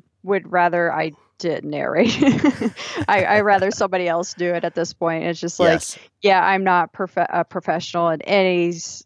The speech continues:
Speaker 1: you
Speaker 2: 'Cause
Speaker 1: know,
Speaker 2: you've done
Speaker 1: I'm
Speaker 2: a
Speaker 1: used
Speaker 2: couple, right? A couple years?
Speaker 1: Yeah, I've done a couple. I'm not real,
Speaker 2: <laughs>
Speaker 1: <laughs> not real into them. It's like, yeah, I,
Speaker 2: <laughs>
Speaker 1: I use,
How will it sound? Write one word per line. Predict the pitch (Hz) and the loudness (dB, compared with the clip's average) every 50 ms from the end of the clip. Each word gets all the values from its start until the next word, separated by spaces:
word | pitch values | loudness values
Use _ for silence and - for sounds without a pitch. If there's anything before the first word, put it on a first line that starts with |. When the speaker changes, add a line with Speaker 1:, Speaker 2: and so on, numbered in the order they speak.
| - 180 | -18 -6
Speaker 1:
you | - 180 170 | -2 0 2
Speaker 2:
'Cause | |
Speaker 1:
know, | 165 | 2
Speaker 2:
you've | 160 156 | 2 4
done | 165 190 143 | 4 2 2
Speaker 1:
I'm | |
Speaker 2:
a | 123 | 2
Speaker 1:
used | 165 170 | 0 0
Speaker 2:
couple, | 175 139 - - 101 98 | 0 0 2 2 0 2
right? | 98 101 101 104 | 2 4 2 2
A | 104 | 0
couple | - 117 110 - 117 | 0 -2 -2 -2 -2
years? | 113 110 113 123 113 - - | -2 0 0 -2 -2 -6 -12
Speaker 1:
Yeah, | _ _ - 127 220 226 233 214 208 196 | _ _ -20 -8 0 2 4 6 6 6
I've | 202 208 190 | 4 4 2
done | 202 196 180 | 2 0 0
a | 170 175 | -2 -4
couple. | - - 180 175 160 - 175 175 | -4 -4 -4 -4 -2 -2 0 0
I'm | 175 175 190 | 0 0 2
not | 202 196 190 - 139 | 2 2 2 2 2
real, | 185 180 180 175 175 170 170 170 180 - - | 2 2 2 2 2 2 0 0 -2 -6 -6
Speaker 2:
<laughs> | - 262 294 277 247 208 185 - | -2 0 0 0 0 -4 -8 -16
Speaker 1:
<laughs> | - - - - - - _ _ | -18 -20 -20 -20 -20 -20 _ _
not | 214 226 226 220 202 | 0 2 4 4 4
real | 214 214 208 208 202 | 4 4 4 4 4
into | 190 185 190 - - - 190 185 | 4 2 2 0 -2 -2 0 0
them. | 180 175 175 175 170 | 2 2 2 0 0
It's | 160 196 196 - - | -2 -2 -2 2 2
like, | 185 175 175 - - | 2 2 2 2 0
yeah, | 175 165 160 | 2 2 4
I, | 175 185 190 196 170 | 4 2 2 0 -2
Speaker 2:
<laughs> | - | -2
Speaker 1:
I | - 175 170 | -2 -2 -2
use, | 175 175 175 175 175 - - - | -2 -2 -4 -4 -6 -10 -12 -14